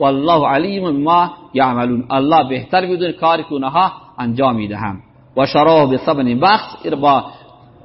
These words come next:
دراهم مختصری فروختند، دراهم معدوده، و کانوا فیه من الزاهدین، و بی رغبت بودند. حالا در مورد آیه بعدی ان شاءالله فردا می‌رسیم. حالا وقتی که اومدن، یک کاروانیان اومدن، این کاروانیان حالا از مدین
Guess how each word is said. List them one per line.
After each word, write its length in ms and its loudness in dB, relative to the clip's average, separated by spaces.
دراهم 720 4
مختصری 540 0
فروختند، 640 2
دراهم 400 2
معدوده، 600 0
و 100 -2
کانوا 380 2
فیه 300 -4
من 120 -2
الزاهدین، 760 -4
و 140 4
بی 220 0
رغبت 460 -2
بودند. 460 -10
حالا 380 2
در 100 -2
مورد 180 -2
آیه 260 0
بعدی 260 0
ان 60 0
شاءالله 280 -2
فردا 340 -2
می‌رسیم. 460 -12
حالا 220 4
وقتی 300 -4
که 80 -14
اومدن، 420 -6
یک 120 -6
کاروانیان 640 -4
اومدن، 420 -6
این 200 2
کاروانیان 840 2
حالا 300 2
از 280 -2
مدین 680 -2